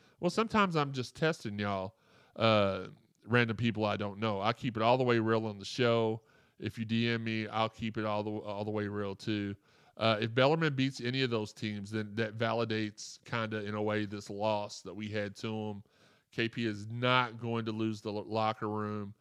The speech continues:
Brandon Huntley Hatfield would be a true freshman this year. That's right. He would be a true freshman this year. Fabio and Ree would be high school seniors this year. Uh, Fabian said, "I agree with you, but this is what people are pushing."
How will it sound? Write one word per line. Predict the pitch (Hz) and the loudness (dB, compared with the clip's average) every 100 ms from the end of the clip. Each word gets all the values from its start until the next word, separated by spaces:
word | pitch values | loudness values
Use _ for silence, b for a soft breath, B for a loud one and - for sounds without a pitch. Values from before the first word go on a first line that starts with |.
| b b b | b b b
Brandon | - 117 113 | -2 -2 0
Huntley | 123 107 | -4 -4
Hatfield | 110 113 113 117 104 | -2 -4 -4 -4 -2
would | 104 113 117 | -2 -4 -2
be | 110 | -6
a | 101 | -6
true | - 107 | -6 -6
freshman | - 110 110 110 | 0 0 -2 -6
this | 107 107 - | -8 -6 -2
year. | 107 107 104 b b b | -2 -2 -6 b b b
That's | 135 - | 4 4
right. | 110 104 - b b b | 0 0 -6 b b b
He | 151 | -2
would | 180 170 | 2 4
be | 143 | 4
a | |
true | - 147 | 4 -2
freshman | 127 131 123 113 | 2 0 0 -4
this | 117 139 - | 0 0 0
year. | 117 104 98 92 _ _ _ _ _ _ _ _ - _ _ | -2 0 -2 -8 _ _ _ _ _ _ _ _ -20 _ _
Fabio | _ - 139 147 135 127 | _ 2 4 4 4 2
and | 113 | 0
Ree | 113 123 131 113 104 107 _ _ _ | 0 0 0 -2 -6 -12 _ _ _
would | 113 113 | -8 -2
be | 120 | 0
high | 120 113 | 2 0
school | - 113 107 | 0 -4 -6
seniors | - 123 113 95 95 | -4 -4 -4 -6 -8
this | 95 95 - | -10 -12 -14
year. | 82 - - _ _ _ _ _ _ _ _ _ _ _ | -16 -18 -20 _ _ _ _ _ _ _ _ _ _ _
Uh, | 104 104 101 95 - _ _ - | -4 -2 -2 -4 -10 _ _ -8
Fabian | 120 110 107 | -2 0 0
said, | 101 107 | 0 0
"I | 107 | 0
agree | 107 117 | 0 0
with | 113 | 0
you, | 117 113 117 | -2 -2 -2
but | 101 104 | -4 -8
this | 107 | -10
is | - | -8
what | 107 98 | -10 -6
people | 110 101 | -8 -6
are | 107 | -10
pushing." | 101 120 113 - 110 107 | -6 -4 -4 -6 -10 -10